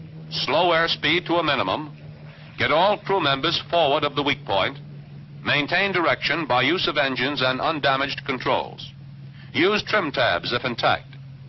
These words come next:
Use the autopilot smoothly. And if rough weather is encountered, reduce airspeed and use the desired amount of flaps. Yes, these are men who know the value of knowing their plane.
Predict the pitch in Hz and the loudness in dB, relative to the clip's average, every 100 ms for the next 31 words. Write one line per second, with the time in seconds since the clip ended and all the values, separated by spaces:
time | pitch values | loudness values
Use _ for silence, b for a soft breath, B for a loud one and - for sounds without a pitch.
0 | - - 101 139 175 143 151 185 160 123 | -18 -8 0 2 2 2 2 2 2 0
1 | - 131 143 175 - 190 165 92 71 - | 2 4 2 0 -2 0 0 -2 -6 -10
2 | - - - B B B B - 143 180 | -18 -20 -20 B B B B 2 2 2
3 | 202 156 180 180 151 165 160 156 143 131 | 0 2 0 2 2 2 0 0 -2 0
4 | 101 104 - - B B 107 117 175 214 | 0 -2 -4 -14 B B -2 2 2 2
5 | 165 156 135 - 104 113 147 131 - 110 | 2 2 2 0 0 2 -2 -8 -4 0
6 | 143 180 160 160 151 131 131 135 131 117 | 2 2 0 0 0 2 2 2 2 0
7 | 123 123 - 110 - - - - - - | 0 -2 -2 -2 -2 -12 -14 -16 -18 -20
8 | - - B B B B 104 156 196 - | -20 -18 B B B B 2 2 2 0
9 | 120 208 214 185 165 170 180 175 160 143 | 0 2 2 2 2 2 2 2 2 2
10 | 190 202 190 156 113 85 85 117 123 - | 2 2 2 4 2 2 0 -2 -6 -16
11 | - - 107 104 113 156 147 120 127 123 | -18 -2 -2 0 0 2 4 2 2 2
12 | 120 - 156 120 76 | 0 0 0 0 -4